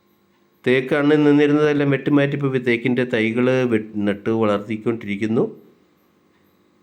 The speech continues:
വീടിൻ്റെ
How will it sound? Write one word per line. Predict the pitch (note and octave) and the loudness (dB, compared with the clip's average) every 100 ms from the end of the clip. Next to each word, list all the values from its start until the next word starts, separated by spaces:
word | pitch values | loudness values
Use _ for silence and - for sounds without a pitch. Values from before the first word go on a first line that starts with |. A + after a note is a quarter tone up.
| _ _ _ _ _ _ _ _ _ _ _ _ _ _ _ _ _ _ _ _ _ _ _ _ _ G2+ | _ _ _ _ _ _ _ _ _ _ _ _ _ _ _ _ _ _ _ _ _ _ _ _ _ -6
വീടിൻ്റെ | G2+ A2 A2 | -2 0 0